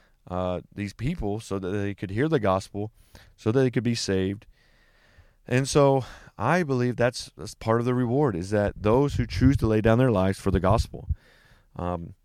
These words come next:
and so may you also, that's, that's something I encourage you to do. That's one takeaway today as you're listening, is deciding that the Lamb of God, Christ's reward, that you're going to, uh, lay down your life for the sake of the gospel.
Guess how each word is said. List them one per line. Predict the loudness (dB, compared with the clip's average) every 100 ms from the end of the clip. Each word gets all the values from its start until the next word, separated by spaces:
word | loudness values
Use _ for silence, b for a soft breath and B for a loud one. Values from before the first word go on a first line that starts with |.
| _ b -10
and | -4
so | -2
may | -2
you | -2 -2 -2
also, | -2 -2 -4
that's, | -4 -4 -6 -14 -6
that's | -6 -4
something | -6 -4 -6 -4
I | -2 -2 -2
encourage | -4 -4 -4 -2 -2
you | -2
to | -2
do. | -2
That's | -2 -2
one | -4 -4 -4
takeaway | -6 -6 -6 -6 -6
today | -6 0 0
as | 0
you're | -4
listening, | -4 -4 -4 -6 -8 b b b b b b -8
is | -2 -2 -4 -10 -14
deciding | -12 -4 0 0 -2
that | -4 -6
the | -6
Lamb | -4 -4 -4
of | -6 -4
God, | -2 -2 -6
Christ's | -6 -4 -4 -6
reward, | -8 -4 -4 -6 -8 b b b b
that | -4 -4
you're | -4 -4 -2 -2
going | -2 -2 -4
to, | -6 -2 -2 -2 b b b b b b -10
uh, |
lay | -4 2 4
down | 4 4
your | 6 4
life | 4 -2
for | -6 -6
the | -6
sake | -2 -2
of | -2
the | -2
gospel. | -2 -4 -8 -14